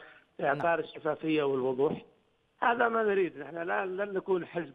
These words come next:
Speaker 1: منغلق ذو أدبيات و-، وأجندات ومرتبط بجهات أجنبية. أوقات نحن وطنيين ننبع من هذا الوطن ونريد أن نمارس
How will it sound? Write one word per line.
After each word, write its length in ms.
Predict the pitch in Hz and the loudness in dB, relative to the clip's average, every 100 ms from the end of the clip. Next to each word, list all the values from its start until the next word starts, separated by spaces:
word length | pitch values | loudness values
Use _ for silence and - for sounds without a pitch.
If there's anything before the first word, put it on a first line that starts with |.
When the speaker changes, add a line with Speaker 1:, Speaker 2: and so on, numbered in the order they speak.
| 139 | -10
Speaker 1:
منغلق 520 | 147 139 170 151 135 | -8 -4 0 0 0
ذو 180 | 139 147 | -4 -4
أدبيات 760 | 139 143 147 143 147 151 - | -4 -6 -8 -8 -2 -2 -2
و-، 160 | 139 131 _ _ _ _ _ | -12 -12 _ _ _ _ _
وأجندات 1700 | 202 160 156 151 147 147 147 147 147 147 156 151 147 151 151 147 - | -4 2 4 4 4 2 2 2 2 2 2 2 2 2 2 0 -6
ومرتبط 680 | 151 143 151 156 156 151 151 | -10 -8 -4 -6 -2 -2 -2
بجهات 1000 | 139 143 143 135 147 143 156 139 147 143 - _ - | -4 -6 -4 0 0 2 0 2 2 2 -6 _ -4
أجنبية. 760 | 156 156 160 156 151 151 147 | 2 4 4 2 2 2 2
أوقات 360 | 147 143 190 - | 2 0 -2 -4
نحن 380 | 156 180 180 190 - - _ _ _ _ - | -4 0 0 0 -6 -20 _ _ _ _ 0
وطنيين 720 | 233 214 190 160 160 190 190 - - | 2 4 2 4 4 4 0 -6 -4
ننبع 360 | 208 180 160 | -2 0 0
من 200 | 156 156 | 0 -2
هذا 360 | 156 170 170 160 | 0 0 0 0
الوطن 520 | 147 165 185 202 202 - - | 2 0 2 0 -2 -10 -16
ونريد 1160 | - 190 190 196 190 - - _ - 196 196 | -14 -4 2 4 2 -2 -20 _ -4 0 0
أن 160 | 180 175 | 0 -4
نمارس 340 | 175 175 170 | 0 0 0